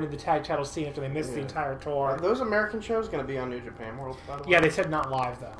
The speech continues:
Speaker 2: Oh,
Speaker 1: So
Speaker 2: okay.
Speaker 1: hopefully they go up a lot faster than those Lions Break shows did. 'Cause
Speaker 2: Mm-hmm.
Speaker 1: remember, those took, like, three months.
Speaker 2: Yeah. By
Speaker 1: So
Speaker 2: that point, I, I didn't have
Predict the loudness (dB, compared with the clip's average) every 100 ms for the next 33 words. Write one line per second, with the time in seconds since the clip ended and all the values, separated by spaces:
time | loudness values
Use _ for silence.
0 | -10 -8 -8 -8 -4 -2 0 4 4 6
1 | 6 4 6 6 6 4 0 0 -4 -2
2 | -2 -4 -2 -2 -2 -2 -2 -2 2 2
3 | 2 -4 -16 -16 -10 -4 0 2 4 2
4 | 0 -4 -6 -2 0 2 2 -2 -4 -8
5 | -8 -6 -4 -6 -10 -14 -16 -14 -4 0
6 | 0 0 -4 -4 -6 -8 -12 -12 -12 -12
7 | -12